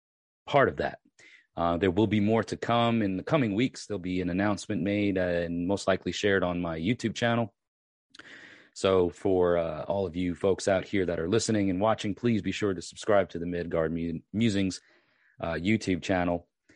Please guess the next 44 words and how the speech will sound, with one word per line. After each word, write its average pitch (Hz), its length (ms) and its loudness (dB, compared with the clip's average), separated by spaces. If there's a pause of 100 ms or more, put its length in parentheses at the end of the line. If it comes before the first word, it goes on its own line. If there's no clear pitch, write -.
(220)
uh, 87 180 -6
because 85 300 -4
there 90 100 2
will 92 80 2
be 92 120 0
something 90 340 -4
special 90 440 -4
where 82 140 -2
you 82 140 -4
get 85 180 -4
to - 60 -20
hear 87 160 -2
the 82 80 -6
entire 90 680 2 (560)
song. 78 480 -4
That 90 180 0
was 90 240 -2
just, - 380 0
you 98 80 4
know, 85 240 2 (1500)
maybe 92 280 0
about 85 240 2
half 85 440 -4 (840)
or 80 80 -6
so. 76 160 -4
It's 76 100 -4
not 95 120 2
a 87 40 2
very 87 140 4
long 87 280 0
piece, 85 260 -6
but 78 180 -4
I - 60 -20 (320)
wanna 113 160 4
do 110 80 4
something 101 340 0
special 95 400 0
with 87 160 -2
what, 85 200 0 (580)
um, 80 460 -4 (120)
with, 85 220 -2
with 85 200 -2
what, 85 280 -2
uh, 78 240 -2